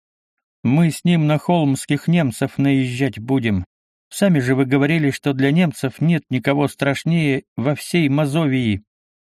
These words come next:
«А коли он не отдаст за тебя Данусю?» Как это не отдаст? Он мстит, и я мщу.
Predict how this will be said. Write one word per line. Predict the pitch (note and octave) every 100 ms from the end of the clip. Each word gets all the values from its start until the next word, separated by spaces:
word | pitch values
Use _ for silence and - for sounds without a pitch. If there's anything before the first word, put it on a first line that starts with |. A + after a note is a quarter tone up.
| _
«А | - G#3
коли | F3+ F#3+ D#3+
он | D3 D#3 C#3+
не | C#3
отдаст | C#3+ A#2+ A2+ - -
за | B2 C#3
тебя | C#3 C3 C#3+
Данусю?» | B2+ C#3+ C#3 C3 C3+ B2 _ _ _ _ _ -
Как | A3 G#3+
это | D3+ C3+
не | B2+
отдаст? | D#3+ D#3+ F#3 - - _ _ _ _ _ _
Он | C#3+ F#3+ G3+
мстит, | - - F3 - _ -
и |
я | D3+ D#3 E3+
мщу. | D#3+ - D3+